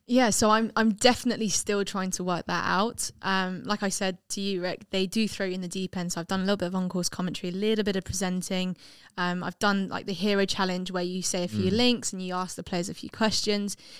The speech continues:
Speaker 1: I've done a little bit of interviewing and in-round interviewing, post-round interviewing. Um, and so there's a lot of roles out there, but what I need to do is understand and identify my strengths, I guess,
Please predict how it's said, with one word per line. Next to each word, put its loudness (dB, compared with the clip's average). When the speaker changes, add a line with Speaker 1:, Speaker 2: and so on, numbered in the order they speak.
Speaker 1:
I've -12
done 2
a 2
little 0
bit -4
of -8
interviewing 4
and -4
in-round 0
interviewing, -4
post-round -2
interviewing. -2
Um, 2
and 0
so 4
there's 0
a 2
lot 2
of -2
roles -2
out 0
there, 0
but -4
what 6
I 4
need 0
to 0
do 0
is -2
understand -2
and -8
identify 2
my -2
strengths, -2
I 0
guess, 0